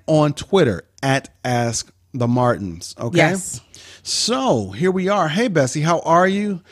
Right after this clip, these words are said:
Speaker 1: I see Mona from Las Vegas. I apologize. I missed so many people, but I
Speaker 2: I
Speaker 1: was
Speaker 2: know
Speaker 1: doing
Speaker 2: we
Speaker 1: the
Speaker 2: got
Speaker 1: intro.
Speaker 2: a lot of Texas in the house. Texas represent.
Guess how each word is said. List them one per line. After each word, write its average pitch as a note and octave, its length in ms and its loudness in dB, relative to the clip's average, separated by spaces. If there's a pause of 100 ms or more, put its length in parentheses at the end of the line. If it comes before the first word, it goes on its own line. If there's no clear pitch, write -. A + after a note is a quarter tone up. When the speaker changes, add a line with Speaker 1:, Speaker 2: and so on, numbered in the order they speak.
(200)
Speaker 1:
I C#3+ 120 0
see E3+ 220 0
Mona E3+ 340 2
from E3+ 180 -4
Las D#3+ 220 2
Vegas. E3 480 -2
I D3 100 -2
apologize. F3 520 -4
I D3 40 -2
missed D#3 220 -2
so F3 80 -4
many D3 140 -2
people, E3 260 -4
but C3 140 -2
I B2+ 40 2
Speaker 2:
I - 40 2
Speaker 1:
was G3+ 100 0
Speaker 2:
know G#3 120 4
Speaker 1:
doing C#4 100 4
Speaker 2:
we E4 60 4
Speaker 1:
the C#4 60 -2
Speaker 2:
got C4+ 120 4
Speaker 1:
intro. C#4 140 2
Speaker 2:
a C4 40 4
lot C#4 100 0
of B3 60 -6
Texas A#3+ 420 -4
in F3+ 80 -2
the E3 60 0
house. E3+ 240 -4
Texas C#4+ 460 -6
represent. A3 1160 -6